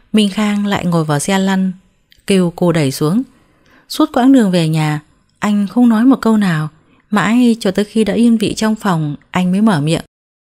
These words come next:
"Anh đang trong quá trình hồi phục, còn chưa thật vững. Anh là cổ đông lớn của công ty, lại là tổng giám đốc,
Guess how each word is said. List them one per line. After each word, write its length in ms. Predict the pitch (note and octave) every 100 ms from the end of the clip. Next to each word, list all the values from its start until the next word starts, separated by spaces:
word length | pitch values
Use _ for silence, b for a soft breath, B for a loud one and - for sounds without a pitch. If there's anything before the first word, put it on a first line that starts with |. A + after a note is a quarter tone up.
| _ _ -
"Anh 380 | F3 F3 F3
đang 220 | E3+ F3 F3
trong 200 | F3+ F3
quá 120 | F3
trình 280 | G#3 F#3 E3+
hồi 180 | E3
phục, 320 | D3 D#3 C#3+ _ _ _ _ -
còn 180 | D#3+
chưa 140 | - G3+
thật 200 | F#3+ D3+
vững. 220 | F3+ G3 C#4+ _ _ _ _
Anh 340 | F3+ F#3 F3+ F3+
là 140 | E3+
cổ 160 | - D3+
đông 200 | F3+ F#3+
lớn 220 | F3+ A#3+
của 80 | G#3+
công 240 | F#3 F3+
ty, 240 | F#3+ F#3 F3 b b b b
lại 160 | G3 F#3
là 120 | F3
tổng 240 | F3 D3+
giám 200 | D3+ F3
đốc, 180 | A3+ D#4